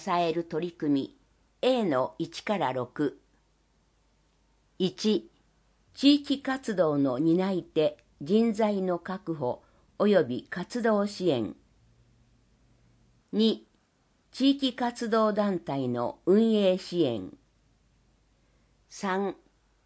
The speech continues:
地域の活動及び交流の機会場づくり。四、地域活動の情報発信の工夫。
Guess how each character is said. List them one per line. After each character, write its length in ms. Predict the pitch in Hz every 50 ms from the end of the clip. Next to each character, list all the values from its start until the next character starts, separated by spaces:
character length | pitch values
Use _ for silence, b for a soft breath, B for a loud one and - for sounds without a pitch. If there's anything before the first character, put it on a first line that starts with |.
| _ _ _
地 260 | - - 294 294 247
域 180 | 214 - 190 160
の 160 | 143 135 143
活 400 | 143 - 165 165 - - 196 170
動 400 | 190 175 175 170 165 156 - - _ _ _ -
及 240 | 220 226 214 185
び 240 | 151 - 139 135 139 - -
交 240 | 208 220 233 247 240
流 220 | 247 233 226 220
の 160 | 214 202 196 196
機 160 | 196 - - -
会 340 | - 196 185 147 - - - _ - -
場 80 | 156
づ 240 | 160 147 175 208 208
く 160 | - 175 139
り。 200 | 110 110 - - _ _ _ _ _ _ _ _ _ _ _ _ _ _ _ _ _ _ _ _ _ _ _ _ _ _ _ _ _ _ _ -
四、 380 | - 202 226 226 196 147 - - _ _ _ _ _ _ _ _ _ _ _ _ _ _
地 200 | - - 254 277
域 280 | 277 277 - 277 269 -
活 320 | - 254 254 262 - 214
動 220 | 175 175 160 151 143
の 260 | 139 131 127 117 - 95
情 300 | - 170 202 220 240 262
報 260 | 269 - 262 240 240 240
発 240 | 240 247 240 240
信 380 | - - - 185 165 143 131 123
の 120 | 120 117
工 200 | 113 - - 143
夫。 480 | 143 139 156 170 165 151 139 123 - -